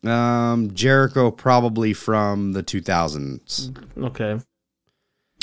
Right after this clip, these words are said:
Speaker 2: Um,
Speaker 1: Jericho
Speaker 2: Adam
Speaker 1: now? Fuck no.
Speaker 2: No. Uh, yeah, that's pretty much the names I could see on your. Oh yeah, I forgot Billy Gunn is on the, is on your too. Forgot he's in A E W.
Speaker 1: Yeah.
Speaker 2: Um,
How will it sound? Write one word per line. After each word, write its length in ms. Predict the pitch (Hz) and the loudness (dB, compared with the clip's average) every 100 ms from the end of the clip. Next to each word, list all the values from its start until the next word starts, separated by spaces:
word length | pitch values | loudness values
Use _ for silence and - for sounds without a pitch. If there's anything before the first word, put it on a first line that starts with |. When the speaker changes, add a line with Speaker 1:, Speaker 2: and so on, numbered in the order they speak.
| - _ _ _ | -14 _ _ _
Speaker 2:
Um, 140 | 120 113 | -6 2
Speaker 1:
Jericho 340 | 120 135 127 | 4 4 6
Speaker 2:
Adam 100 | 123 | 4
Speaker 1:
now? 400 | 127 135 135 139 - | 4 2 2 0 -4
Fuck 280 | - 92 | -4 -4
no. 240 | 78 67 - _ _ | -4 -10 -12 _ _
Speaker 2:
No. 320 | - 104 95 - _ _ _ _ _ _ - | -8 -8 -8 -14 _ _ _ _ _ _ -10
Uh, 600 | - 151 156 151 156 156 147 | -4 -2 -2 -2 -2 -4 -4
yeah, 240 | 151 165 | -2 -2
that's 260 | 151 135 - | -2 -4 -4
pretty 200 | 233 247 | -6 -4
much 240 | 135 117 | -4 -4
the 60 | 113 | -4
names 240 | 113 113 | -2 -2
I 100 | 107 | -4
could 160 | 101 98 | -4 -8
see 240 | - 135 | -6 -4
on 220 | 123 98 95 | -4 -4 -4
your. 160 | 98 | -2
Oh 100 | 139 | -2
yeah, 140 | 147 113 | -2 -4
I 20 | |
forgot 340 | - 117 101 | -6 -6 -4
Billy 220 | 98 107 | -2 -4
Gunn 320 | 92 107 110 98 | -2 -2 -2 -4
is 140 | 92 | -4
on 180 | 90 90 | -4 -4
the, 200 | 90 85 _ _ - | -4 -6 _ _ -8
is 160 | 98 | -4
on 220 | 92 92 | -4 -2
your 100 | 90 | -2
too. 380 | 90 - 104 85 - _ | -4 -4 -4 -6 -14 _
Forgot 300 | - 107 92 | -12 -6 -4
he's 140 | 90 | -2
in 120 | 98 101 | -2 -2
A 100 | 113 | -2
E 60 | |
W. 420 | 123 143 151 110 98 _ _ _ _ _ _ - | -2 -4 -4 -8 -12 _ _ _ _ _ _ -10
Speaker 1:
Yeah. 420 | 104 107 107 107 | -4 -2 0 -2
Speaker 2:
Um, 180 | 107 | -2